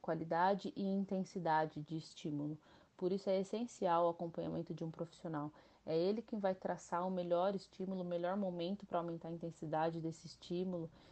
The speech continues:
Enfim, é ele que vai conhecer o teu histórico e a, é a resposta do teu corpo. Então, é essencial e indispensável o acompanhamento de um profissional, sim. Ah, hoje, quando a gente fala de estímulo, pra ficar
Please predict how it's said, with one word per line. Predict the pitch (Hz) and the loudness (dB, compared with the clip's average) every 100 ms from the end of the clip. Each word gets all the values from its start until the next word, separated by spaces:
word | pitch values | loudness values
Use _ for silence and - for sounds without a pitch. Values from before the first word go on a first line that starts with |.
| - - | -18 -8
Enfim, | 175 170 170 | -8 -4 0
é | 165 | 2
ele | 180 190 | 0 0
que | - | -4
vai | 185 175 | 0 0
conhecer | 180 202 185 180 214 | 0 -2 -2 -2 -4
o | |
teu | 214 196 | 0 0
histórico | 190 - 170 175 180 - | 0 2 4 4 2 -2
e | 180 | 2
a, | 170 170 - _ | 2 2 -2 _
é | 180 175 | -2 -2
a | 170 | -2
resposta | 170 175 - 202 214 202 | -4 -6 4 4 4 -2
do | 170 | -2
teu | - | -2
corpo. | 165 - 143 - - _ _ _ _ _ - | -2 -2 -2 -4 -18 _ _ _ _ _ -8
Então, | 165 165 170 | -6 -4 -2
é | 170 | -2
essencial | 165 190 180 - 175 170 175 | -2 -4 -4 -2 2 2 2
e | |
indispensável | 180 180 - 185 - 175 175 185 | 0 -4 -4 -4 -2 0 2 2
o | 180 | 0
acompanhamento | 175 180 175 170 170 | 0 -4 -2 -4 -4
de | 180 | -4
um | 180 | -4
profissional, | - 175 - 170 165 180 | -4 -6 -4 -6 -2 -4
sim. | - - 156 - - - - - - - _ | -4 -6 -6 -10 -20 -20 -20 -20 -20 -20 _
Ah, | 170 170 - | -4 -4 -2
hoje, | 196 226 | 0 0
quando | 247 247 233 | 0 0 0
a | |
gente | 214 208 - | -2 -4 -8
fala | - 175 165 170 | -6 -2 0 0
de | 156 | -2
estímulo, | 156 - - 214 220 190 160 151 - - - - _ - | -8 -12 -10 -4 -2 0 -2 -4 -6 -20 -20 -20 _ -6
pra | 170 | -4
ficar | 170 - 170 | -4 -6 -6